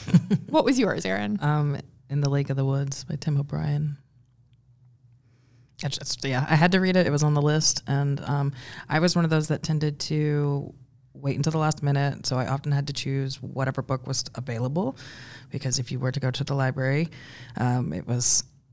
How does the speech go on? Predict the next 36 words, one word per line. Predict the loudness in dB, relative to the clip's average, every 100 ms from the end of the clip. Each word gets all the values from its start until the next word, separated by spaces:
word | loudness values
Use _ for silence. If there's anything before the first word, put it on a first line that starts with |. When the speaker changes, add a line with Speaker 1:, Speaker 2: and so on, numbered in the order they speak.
| _ _ _ _
Speaker 1:
probably | -4 0 2 4
not | 4 4
gonna | 2 2
get | 2 2
that | 2 4
book | 4 4
'cause | 2 0
there | 2
were | 4
gonna | 4
be | 4
holds | 2 0
on | 2 2
it | 2
if | 0
it |
was | 0 2
one | 4
of |
the | 8
more | 8 6
popular | 2 -2 -2
ones. | 0 0 0 -2
Um, | -2 -2 -2 -6 -14 _ _ _
so | 2
I | 2
think | 2 0
that | 2
I | 2
chose | 2 0
that | 0
one | 0
because | 0 0 0
it | 0
was | -2
available, | -2 0 2 2 0